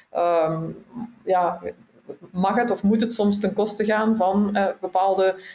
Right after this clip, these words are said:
kwaliteitsnormen, eh, die, die, die je liever wel zou handhaven? En, en hoe ver ga je daarin? Dat is niet makkelijk.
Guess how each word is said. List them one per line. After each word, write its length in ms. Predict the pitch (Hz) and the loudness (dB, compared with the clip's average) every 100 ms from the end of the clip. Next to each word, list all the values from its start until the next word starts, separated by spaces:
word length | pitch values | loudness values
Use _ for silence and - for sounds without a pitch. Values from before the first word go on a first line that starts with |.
| - - | -20 -6
kwaliteitsnormen, 1160 | 214 202 196 196 202 - 202 220 208 202 202 - | -2 0 0 0 0 0 0 2 2 4 2 2
eh, 400 | 180 175 175 170 165 - - | 2 4 2 2 -2 -6 -8
die, 160 | 185 | -8
die, 160 | 180 180 | -8 -6
die 100 | 180 | -2
je 80 | 175 | 0
liever 320 | 190 202 180 | 2 2 2
wel 180 | 180 214 | 2 2
zou 140 | 208 | 2
handhaven? 600 | 202 208 208 202 202 196 | 2 0 0 0 0 -2
En, 120 | 170 | -2
en 120 | 175 | -2
hoe 100 | 175 | -2
ver 180 | 175 170 | 0 -2
ga 160 | 170 185 | 0 0
je 100 | 202 | 0
daarin? 240 | 196 202 | 0 0
Dat 100 | 202 | 0
is 120 | - | -2
niet 180 | 185 202 | -2 0
makkelijk. 420 | 156 - - - | 0 -4 -8 -10